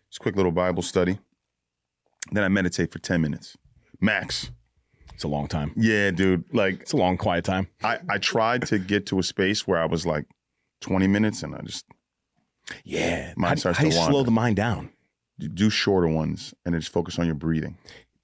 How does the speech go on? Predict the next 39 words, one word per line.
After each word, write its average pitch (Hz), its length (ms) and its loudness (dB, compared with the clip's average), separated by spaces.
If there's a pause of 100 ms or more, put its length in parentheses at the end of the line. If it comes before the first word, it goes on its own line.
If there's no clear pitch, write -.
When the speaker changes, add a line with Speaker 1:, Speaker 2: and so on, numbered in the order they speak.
(120)
Speaker 2:
C 131 220 2
V 127 140 4
was 110 120 2
telling 85 220 0
me 78 80 0
about 71 240 -2
that 71 160 -4
one 69 140 -6
time, 73 260 -4
right? 95 100 2
Like, 92 120 0
three 113 240 2
to 101 40 2
five 98 340 0
minutes 104 400 2
is, 95 100 2
Speaker 1:
Yeah, 98 60 4
Speaker 2:
like, 82 120 0
a - 40 -2
sweet 101 220 2
Speaker 1:
short 107 80 4
Speaker 2:
spot 95 100 2
or 104 40 2
Speaker 1:
ones 104 220 2
Speaker 2:
something? 101 320 2
Speaker 1:
wor-, 98 240 2
work - 100 -10
because 90 300 0
you 92 200 2
really 98 220 2
focus 98 340 -2
on 92 80 2
your 87 80 2
breathing 87 280 2
in 80 80 0
the 78 60 -2
short - 260 0
ones. 78 220 -6 (120)
Speaker 2:
Guided? 113 440 0